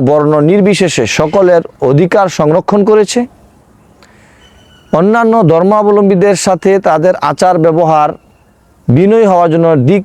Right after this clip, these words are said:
নি-, সঠিক নির্দেশনা প্রদান করেছে এবং অন্যান্য ধর্মাবলম্বীদের ধর্মীয় স্বাধীনতা প্রদান করে, এমনকি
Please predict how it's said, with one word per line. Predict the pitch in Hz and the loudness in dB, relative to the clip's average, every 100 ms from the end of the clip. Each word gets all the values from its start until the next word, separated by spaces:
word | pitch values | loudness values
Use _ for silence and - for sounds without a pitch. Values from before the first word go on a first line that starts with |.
| - | -2
নি-, | 151 156 | 0 0
সঠিক | - 180 233 214 202 | 0 -2 0 -2 -2
নির্দেশনা | 165 147 160 170 170 | 0 0 0 -2 -2
প্রদান | 147 135 170 | -2 -2 0
করেছে | 175 208 202 226 | 0 0 0 0
এবং | 220 143 180 156 156 - _ _ _ _ _ _ _ _ - _ _ _ _ _ - | 0 0 0 0 -4 -10 _ _ _ _ _ _ _ _ -20 _ _ _ _ _ -6
অন্যান্য | 151 208 240 233 | -2 0 0 0
ধর্মাবলম্বীদের | 180 180 196 214 214 214 208 202 190 | 0 2 0 0 0 2 0 0 0
ধর্মীয় | 131 170 196 208 220 | 2 2 2 2 0
স্বাধীনতা | - 175 175 202 214 208 | 0 0 0 0 0 -2
প্রদান | 196 165 160 160 | 0 0 0 -2
করে, | 127 135 170 135 | 0 0 2 0
এমনকি | 151 202 285 370 160 | 0 0 0 0 -2